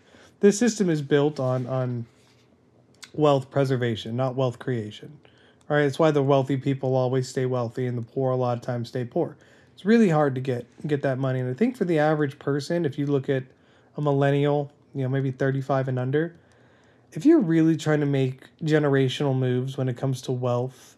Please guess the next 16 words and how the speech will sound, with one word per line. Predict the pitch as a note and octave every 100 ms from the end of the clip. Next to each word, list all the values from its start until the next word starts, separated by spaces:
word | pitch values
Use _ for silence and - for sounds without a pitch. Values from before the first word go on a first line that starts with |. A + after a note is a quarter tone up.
| -
in | D3+
a | C3+
way | C3 C3+
that | C3 B2+
could | C3+
be | C3
quicker, | A#2+ - C3 E3 F3+ G3 _ _ _ _ _ _ _ _
crypto's | - D4+ G4 F4
probably | - A#3+
the | G#3 F3 -
only | F3 F3 E3 D3
place | - C#3+ C3
that | -
gives | C3 C#3 B2+
you | C3+
that, | C3 B2+